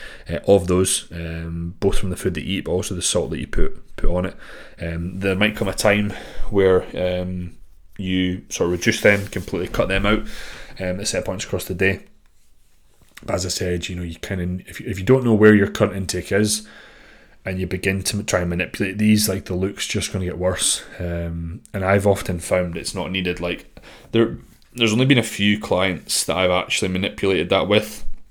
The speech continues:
and, um, I think one or two athletes this season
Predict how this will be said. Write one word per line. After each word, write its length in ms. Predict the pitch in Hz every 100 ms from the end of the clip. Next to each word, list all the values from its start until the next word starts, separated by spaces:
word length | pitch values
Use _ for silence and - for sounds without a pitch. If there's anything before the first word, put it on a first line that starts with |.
| - -
and, 320 | - 92 95 95
um, 640 | 92 92 92 98 107 - - - - _ - _ _ - - - - -
I 60 |
think 260 | - 120 - - -
one 260 | 104 113 113
or 80 |
two 200 | 107 113
athletes 440 | 95 95 - - -
this 160 | 107
season 420 | - 98 92 90